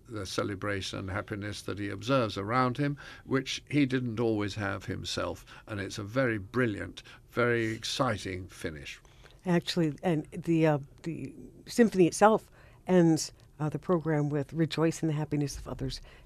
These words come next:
Speaker 2: and you can still live."
Speaker 1: That's right.
Speaker 2: And yet, he committed suicide.
Speaker 1: Well, we don't know that.
Speaker 2: Perhaps.
Speaker 1: No, there are two theories. Um, the more likely <coughs> theory we're saying now, that what they are now telling us,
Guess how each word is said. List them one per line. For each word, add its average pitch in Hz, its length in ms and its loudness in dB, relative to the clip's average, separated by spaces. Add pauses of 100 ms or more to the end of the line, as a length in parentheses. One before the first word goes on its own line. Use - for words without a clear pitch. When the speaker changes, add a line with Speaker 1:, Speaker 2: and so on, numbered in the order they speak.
Speaker 2:
and 147 200 0
you 180 120 2
can 143 240 -4
still 143 380 -6
live." 220 240 -8 (400)
Speaker 1:
That's 147 280 0
right. 92 320 -2 (760)
Speaker 2:
And 190 180 8
yet, 247 240 8 (220)
he - 200 -4
committed 165 380 2
suicide. 123 600 -6 (320)
Speaker 1:
Well, 170 320 6
we 160 240 6
don't 170 260 0
know 175 220 2
that. 78 260 -6
Speaker 2:
Perhaps. - 640 -8
Speaker 1:
No, 143 460 4
there 135 240 4
are 131 40 4
two 180 300 4
theories. 139 600 0 (260)
Um, 127 400 0
the 135 140 2
more 170 200 4
likely 175 460 2
<coughs> - 120 -8
theory 104 280 -2
we're 113 160 0
saying 104 400 -2
now, 117 300 -2
that 123 120 -2
what 120 200 0
they 127 140 4
are 107 100 4
now 127 220 4
telling 90 360 -6
us, 127 300 -2